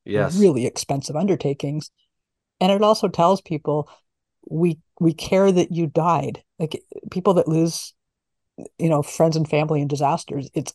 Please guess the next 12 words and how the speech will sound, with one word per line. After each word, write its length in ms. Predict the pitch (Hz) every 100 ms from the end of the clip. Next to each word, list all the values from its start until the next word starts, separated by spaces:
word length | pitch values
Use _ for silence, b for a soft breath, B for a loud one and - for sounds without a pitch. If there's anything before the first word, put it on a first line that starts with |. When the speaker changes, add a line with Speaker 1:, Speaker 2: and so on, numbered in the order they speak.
| -
Speaker 2:
absolutely 840 | 165 165 - 147 156 - 147 139 -
heartbreaking 680 | 165 156 156 151 151 151
and 80 | 147
annihilating 800 | 143 147 180 165 147 147 147 147
to 60 | 139
turn 260 | - 165
around 220 | 151 156
and 120 | 139 139
say 220 | 175 180
to 60 | 160
them, 220 | 151 151 b b b _ _
"Oh, 380 | 185 170 131 -